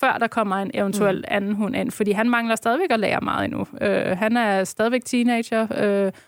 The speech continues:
Speaker 1: og jeg tænker også, en rottweiler-pige på to, hun er jo heller ikke helt mentalt færdig op i hovedet overhovedet, øh, så, så hun har jo også kun nyt godt af, i hvert fald at have to år alene, hvor I, øh,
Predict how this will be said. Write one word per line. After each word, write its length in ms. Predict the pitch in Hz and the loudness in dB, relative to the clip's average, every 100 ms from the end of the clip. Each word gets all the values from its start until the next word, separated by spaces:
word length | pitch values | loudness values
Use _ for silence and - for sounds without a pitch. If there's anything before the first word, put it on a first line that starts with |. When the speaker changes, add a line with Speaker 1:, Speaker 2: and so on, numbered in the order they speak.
| _ | _
Speaker 1:
og 80 | 208 | 2
jeg 120 | 208 208 | 2 2
tænker 240 | 226 202 | 0 2
også, 240 | 185 202 | 2 0
en 60 | 226 | 0
rottweiler-pige 640 | 208 214 262 240 220 226 | 0 2 2 2 0 -2
på 100 | 208 | -2
to, 320 | 208 - 233 220 | -4 0 0 2
hun 160 | 220 | 2
er 80 | 226 | 2
jo 100 | 202 | 2
heller 220 | 208 220 | 2 2
ikke 140 | 226 - | 0 0
helt 220 | 233 - | -2 0
mentalt 420 | 214 208 214 - | 0 0 -2 0
færdig 380 | 220 202 202 196 | 2 2 2 2
op 160 | 196 | 2
i 40 | 208 | 2
hovedet 340 | 214 208 220 | 2 0 2
overhovedet, 600 | 220 202 208 202 226 226 | 2 2 4 4 4 2
øh, 320 | - 190 185 185 | 0 2 2 0
så, 320 | 202 190 190 | 0 2 0
så 140 | 208 | 0
hun 340 | 190 214 233 226 _ _ _ _ _ - | 0 4 4 2 _ _ _ _ _ -2
har 120 | 214 | 2
jo 40 | 196 | 4
også 220 | 214 - | 2 2
kun 220 | 277 247 | 2 2
nyt 180 | 214 - | 2 2
godt 220 | 202 202 | 2 4
af, 180 | 208 - | 2 0
i 120 | - | 0
hvert 200 | 208 202 | 2 0
fald 160 | - 190 | 0 0
at 100 | 185 | 0
have 140 | 196 | 0
to 260 | - 214 - | 0 0 2
år 140 | 190 | 2
alene, 360 | 190 190 202 226 | 2 2 2 2
hvor 200 | 185 - | 0 0
I, 220 | 185 185 | 2 2
øh, 380 | 180 - - - | 2 0 0 -4